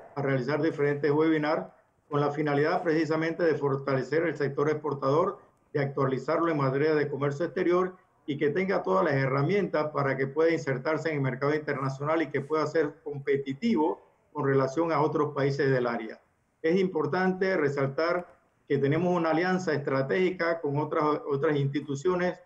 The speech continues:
ejemplo, con el Ministerio de Desarrollo Agropecuario a través de la Dirección de Agronegocios, con la Asociación Panameña de Exportadores y con la Cámara de Comercio e Industrias de Chiriquí.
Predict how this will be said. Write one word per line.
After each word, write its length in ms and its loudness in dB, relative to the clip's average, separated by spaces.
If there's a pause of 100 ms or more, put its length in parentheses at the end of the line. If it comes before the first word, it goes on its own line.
(340)
ejemplo, 440 0
con 140 -4
el 80 0
Ministerio 400 0
de 80 4
Desarrollo 400 2
Agropecuario 680 0
a 100 -2
través 360 0
de 300 0 (600)
la 1080 0
Dirección 460 0
de 80 2
Agronegocios, 840 2 (380)
con 160 -4
la 60 2
Asociación 560 0
Panameña 420 2
de 80 4
Exportadores 800 0
y 60 -10
con 180 -4
la 140 -4
Cámara 320 0
de 160 0
Comercio 420 -2
e 20 2
Industrias 420 0
de 100 2
Chiriquí. 500 -4